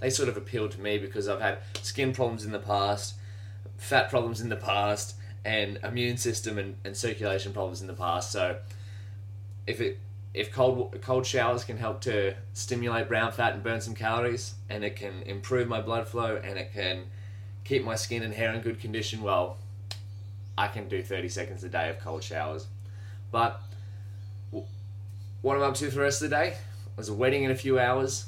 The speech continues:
I've gotta go down, there's a breakfast. I'm, I'm gonna upload this podcast, and then, well, I'm gonna upload the podcast. I'll upload the YouTube video in a few days.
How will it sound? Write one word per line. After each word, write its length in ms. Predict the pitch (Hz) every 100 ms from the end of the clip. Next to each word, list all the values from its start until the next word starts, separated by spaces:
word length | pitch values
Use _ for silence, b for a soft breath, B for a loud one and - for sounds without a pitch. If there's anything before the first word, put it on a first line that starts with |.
| -
I've 120 | 104
gotta 160 | 117 113
go 160 | 113
down, 220 | 110 107
there's 140 | 107 98
a 40 |
breakfast. 600 | 98 113 101 117 107 - 98
I'm, 300 | 95 95 92 - - - -
I'm 240 | - 95
gonna 180 | 101 -
upload 320 | 107 101 104 98
this 140 | 95
podcast, 580 | - 104 98 107 104 101
and 100 | 95
then, 200 | 95 98 B B B B - - - - -
well, 340 | 104 92 -
I'm 60 | 101
gonna 160 | 104 -
upload 320 | 101 104 98
the 80 | 95
podcast. 560 | 117 101 107 101 101 90
I'll 100 | 95
upload 300 | 95 104 90
the 100 | 90
YouTube 300 | 95 95 90
video 220 | 92 87
in 60 |
a 60 | 85
few 180 | - 90
days. 400 | 110 131 208